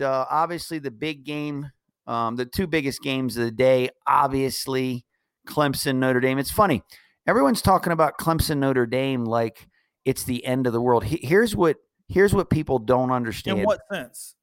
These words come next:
Speaker 1: Well, because they're like, "This is a huge game for playoff." I really don't think it has any playoff implications. I'm gonna tell you why. Because of the way the A C C has changed and now it's just top two. I mean, unless Clemson loses twice.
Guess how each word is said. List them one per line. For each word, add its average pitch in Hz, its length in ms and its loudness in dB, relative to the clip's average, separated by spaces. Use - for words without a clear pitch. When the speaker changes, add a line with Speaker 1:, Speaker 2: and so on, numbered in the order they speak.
Speaker 1:
Well, 196 320 4
because 170 240 2
they're 185 120 4
like, 175 220 4
"This 170 240 -2
is 151 160 -6
a 147 60 -2
huge 156 540 -2
game 160 360 -4
for 127 160 -6
playoff." 156 460 0
I 196 140 4
really 311 260 2
don't 165 260 0
think 156 180 -6
it 156 60 -6
has 147 280 -2
any 170 240 -2
playoff 120 340 0
implications. 107 560 -8
I'm 135 80 -4
gonna 139 120 -2
tell 160 140 -4
you 127 100 -2
why. 120 260 -2
Because 208 340 0
of 254 40 -6
the 202 80 4
way 185 140 4
the 160 140 2
A 160 100 2
C 151 240 -8
C 156 220 -6
has 117 160 -4
changed 143 600 -2
and 123 120 -2
now 131 160 2
it's 127 120 -2
just - 220 -8
top 135 300 0
two. 151 340 0
I 160 60 2
mean, 170 180 2
unless 208 280 4
Clemson 147 380 -2
loses 113 360 -2
twice. 170 540 0